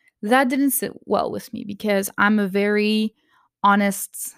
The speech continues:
I'm not saying it's not honest, but I, I'm a very transparent person. I like to tell you exactly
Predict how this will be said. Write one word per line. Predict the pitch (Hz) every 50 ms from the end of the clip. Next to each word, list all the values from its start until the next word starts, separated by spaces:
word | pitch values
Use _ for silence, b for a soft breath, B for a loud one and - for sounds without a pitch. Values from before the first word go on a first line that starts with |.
| _ _ _ _ -
I'm | 208 220
not | 220 214 196 202
saying | 196 190 190
it's | 185 - -
not | 190 185 -
honest, | - 208 202 196 196 190 190 - - -
but | - 208
I, | 196 190 - -
I'm | - 196 196 202 208 208 208
a | 202
very | 202 214 220 233 254 277 277 269 277 247
transparent | - - - 202 196 - - 208 185 185 - -
person. | - 185 180 180 - - 190 185 190 -
I | - 196 180
like | 180 185 180 -
to | - 196
tell | 196 - 202 190 190
you | 196 202 202
exactly | 196 175 165 165 180 180 180 - - 208 202 208 208 214 214